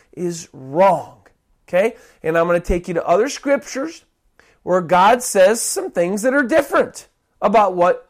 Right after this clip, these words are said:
you know, this scripture may, people may think it means. 'Cause it's very easy to say, "Well, right there, Jesus just said it.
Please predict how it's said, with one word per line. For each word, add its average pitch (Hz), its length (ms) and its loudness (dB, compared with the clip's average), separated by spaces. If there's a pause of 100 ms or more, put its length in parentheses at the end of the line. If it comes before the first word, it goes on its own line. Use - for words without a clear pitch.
you 220 80 -4
know, 185 180 0
this 185 260 0
scripture 185 460 -6
may, 170 380 -6 (280)
people 175 280 -12
may 170 180 -4
think - 640 -2 (460)
it 190 180 -6
means. 208 440 -6 (260)
'Cause 220 180 -8
it's 208 160 -12
very 262 360 0
easy 269 520 -2
to 160 80 -6
say, 185 160 -8
"Well, 220 220 -8
right 254 260 -8
there, 330 240 0
Jesus 262 460 -4
just - 320 -8
said 302 240 0
it. - 300 -4